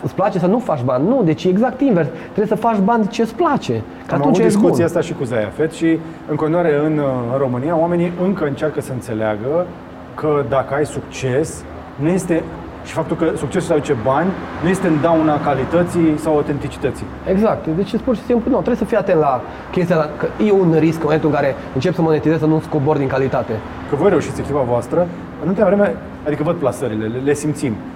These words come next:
Speaker 2: Și cred că toată lumea le simte. Și este ok.
Speaker 1: Da.
Speaker 2: Eu mă uit la ele și zic, „Băi”, chiar vorbeam cu Lorna zilele trecute, zice, „Bă, l-ai văzut pe la ultimul, uh, al lui Mircea? Băi, super mișto cum a băgat plasarea aia. Foarte tare.”
Speaker 1: Mulțumim.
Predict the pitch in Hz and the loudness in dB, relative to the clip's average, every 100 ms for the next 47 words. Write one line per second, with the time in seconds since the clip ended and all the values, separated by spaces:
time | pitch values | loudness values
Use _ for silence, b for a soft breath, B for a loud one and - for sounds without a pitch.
0 | - - 190 214 196 175 160 123 110 107 | -14 -6 0 2 0 0 0 0 -4 -6
1 | 92 - 202 262 - 107 - - - 117 | -8 -2 0 0 -2 -4 -6 -16 -4 -2
2 | 98 - - - - 180 214 208 208 185 | -4 -10 -16 -18 -4 2 6 6 4 2
3 | 170 190 - - - - - - 147 226 | 0 -2 -4 -14 -16 -16 -16 -8 2 4
4 | 208 165 175 - 185 160 165 160 160 151 | 6 4 2 -2 -2 0 0 0 0 0
5 | 131 135 127 139 - 127 - 135 202 196 | -2 -2 -2 -2 -4 -4 -4 -2 0 -2
6 | B B 156 165 170 220 196 190 185 170 | B B -2 0 0 2 4 4 4 2
7 | 165 156 139 120 - - - 160 160 160 | 2 2 2 -2 -12 -14 -6 0 2 4
8 | 185 175 151 98 - - - 214 190 - | 4 2 0 -6 -8 -12 4 4 4 2
9 | 202 214 202 185 185 160 147 160 151 143 | 2 4 2 2 2 2 2 0 2 -2
10 | - 127 110 87 - - - - - - | 0 0 0 -4 -14 -18 -18 -16 -18 -18
11 | - - - 233 226 214 208 131 95 139 | -18 -16 -8 -2 0 2 2 2 -2 -4
12 | 135 170 | 0 0